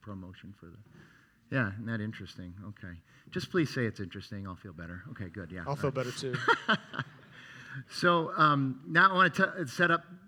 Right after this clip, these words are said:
Speaker 1: w-, what I wanna ask you next, Mike, is, um, oh, something that I do. Most of you know I like to stand out by the rocks and greet, uh, before the services and talk to people. And,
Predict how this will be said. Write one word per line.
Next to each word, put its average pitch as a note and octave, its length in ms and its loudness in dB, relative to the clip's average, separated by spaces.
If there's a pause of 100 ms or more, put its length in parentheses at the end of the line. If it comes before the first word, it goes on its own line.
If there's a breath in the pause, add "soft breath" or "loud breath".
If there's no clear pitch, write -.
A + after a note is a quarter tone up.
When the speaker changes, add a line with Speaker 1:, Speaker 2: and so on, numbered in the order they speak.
(200)
Speaker 1:
w-, E3+ 180 -8
what D3 120 2
I D3 40 4
wanna D3 220 2
ask C#3 340 0
you C3+ 360 0
next, B2 460 -4
Mike, A2 280 -2 (140)
is, A2 340 -4
um, G2 400 -6 (1300)
oh, B2+ 100 -6 (420)
something G3+ 360 -2
that D#3 100 6
I C3+ 100 6
do. B2+ 520 0
Most F#3 280 -4
of F3 60 -6
you E3 80 0
know C#3 180 0
I A#2+ 100 2
like B2 200 0
to B2 60 -6
stand A#2+ 380 -2
out A2+ 180 -2
by G#2+ 120 -4
the G2 120 -6
rocks F#2+ 420 -6 (140)
and F#2+ 160 -10
greet, G2 260 -8 (720 soft breath)
uh, F#2+ 120 -4
before G2+ 340 -6
the F#2+ 100 -8
services G2 840 -8
and F#2 220 -10
talk F2+ 260 -6
to F#2+ 40 -14
people. F2 500 -12
And, F2 220 -10